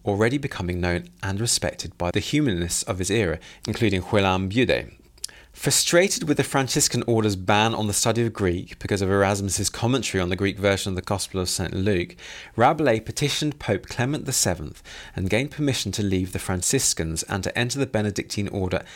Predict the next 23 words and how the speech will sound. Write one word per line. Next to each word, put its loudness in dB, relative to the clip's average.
at 0
Malaisie 0
in -4
Poitou. -4
Later, 4
he 0
left 0
the -2
monastery 0
to -2
study 0
medicine -2
at -6
the -4
University -2
of -10
Poitiers -4
and -2
at 2
the 0
University 2
of -2
Montpellier. -2